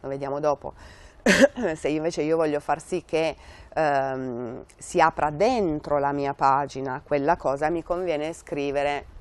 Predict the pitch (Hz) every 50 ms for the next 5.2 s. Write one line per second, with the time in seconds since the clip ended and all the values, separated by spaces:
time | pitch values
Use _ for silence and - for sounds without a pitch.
0 | - - - - 165 151 139 143 151 147 147 139 151 139 139 151 - - 147 139
1 | 131 135 135 131 131 131 127 143 - - - - 143 143 147 147 143 135 135 139
2 | 135 139 143 139 139 139 139 - - 139 143 143 143 147 143 139 151 - - -
3 | 165 170 196 202 196 190 - - - - - 135 131 139 131 131 139 127 135 151
4 | 170 143 131 131 - 123 135 - - - - - - - - - 156 131 - -
5 | 135 151 135